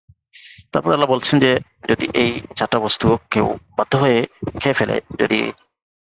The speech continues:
আহ, নিরুপায় হয়ে যায় ক্ষুধার জ্বালায়, আহ, তাহলে খেতে পারে, তবে দুইটা শর্ত আছে। গায়রা বাগিন ওয়ালা আদিন, এটার প্রতি সে মানে আগ্রহ থাকবে না,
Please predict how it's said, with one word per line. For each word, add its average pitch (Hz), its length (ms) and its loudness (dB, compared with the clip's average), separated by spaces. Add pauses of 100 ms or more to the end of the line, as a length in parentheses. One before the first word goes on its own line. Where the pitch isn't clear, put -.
আহ, 107 220 0
নিরুপায় 143 360 2
হয়ে 120 120 0
যায় 123 220 0 (600)
ক্ষুধার 113 260 0 (280)
জ্বালায়, 107 260 -2 (960)
আহ, 101 340 0
তাহলে 110 340 -2 (460)
খেতে 165 200 2
পারে, 117 200 0
তবে 107 340 0 (140)
দুইটা - 160 0
শর্ত - 240 -4
আছে। 104 240 0 (1300)
গায়রা 120 200 4
বাগিন 135 260 4
ওয়ালা 107 200 2
আদিন, 104 280 0 (220)
এটার 110 140 -2
প্রতি - 220 -4
সে 101 240 0 (1400)
মানে 101 200 -4 (220)
আগ্রহ 120 420 2 (160)
থাকবে 113 260 0
না, 90 160 -4